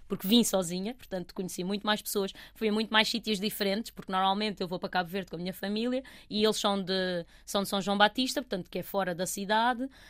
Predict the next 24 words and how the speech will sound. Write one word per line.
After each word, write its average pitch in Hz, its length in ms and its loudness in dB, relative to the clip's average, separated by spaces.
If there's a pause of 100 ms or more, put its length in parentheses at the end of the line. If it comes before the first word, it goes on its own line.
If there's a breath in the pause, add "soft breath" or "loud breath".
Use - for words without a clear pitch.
(140)
ah, 226 240 8
e 240 120 4
eu 214 80 4
fico, - 280 -6
passo - 340 2
lá 247 180 12
vinte 196 420 0
dias 254 520 2 (300 soft breath)
e 233 80 -4
depois 277 180 2
venho 285 160 4
para 294 100 6
Portugal, 302 380 6
que 240 100 2
é 196 60 4
de 175 80 -2
uma 190 160 0
realidade 208 720 2
diferente, 254 340 0
mas 180 140 -4
de - 60 -16
repente 214 260 0
eu - 20 0
estive 196 220 -4